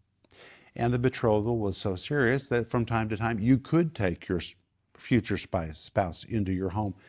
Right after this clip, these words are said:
but you lived separately. It was a time of separation.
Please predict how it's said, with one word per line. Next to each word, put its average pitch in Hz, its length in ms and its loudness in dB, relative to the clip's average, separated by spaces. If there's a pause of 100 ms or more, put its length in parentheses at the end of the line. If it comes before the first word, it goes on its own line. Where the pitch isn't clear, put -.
(220)
but 113 80 -2
you 110 140 4
lived 123 180 0
separately. - 540 -6 (580)
It 117 80 0
was 104 160 0
a 98 60 0
time 110 260 -2
of 113 100 -2
separation. 117 760 -4